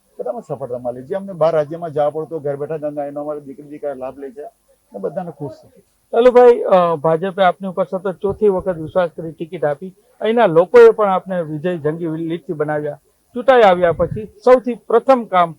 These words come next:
Speaker 2: કયું બાકી છે એ કરવાના છો?
Speaker 1: પ્રથમ કામ અહીંયા તો અત્યારે ગોમતી સોસાયટીનું છે, એની થોડી તકલીફ છે.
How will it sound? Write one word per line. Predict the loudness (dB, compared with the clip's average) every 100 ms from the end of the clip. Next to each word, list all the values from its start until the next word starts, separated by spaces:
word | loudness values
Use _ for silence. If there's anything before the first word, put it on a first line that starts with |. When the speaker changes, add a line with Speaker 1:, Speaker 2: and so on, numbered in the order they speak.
| _ 2
Speaker 2:
કયું | 2 6
બાકી | 4 4 -2
છે | -6
એ | -2
કરવાના | -2 -2 -6 -12
છો? | -20 _ _ _ _ _ _ _ -4
Speaker 1:
પ્રથમ | -4 -4 -6
કામ | -4 -6 -8 -14 -14 -14 -14 _ _ _ -12 -12 -12 -8
અહીંયા | -6 -2
તો | -4
અત્યારે | -4 -4 -4 -6
ગોમતી | -8 -12 -12 -14
સોસાયટીનું | -14 -8 -8 -6 -14 -10
છે, | -8
એની | -8 -10
થોડી | -10 -10
તકલીફ | -8 -10 -12
છે. | -10 -12 -12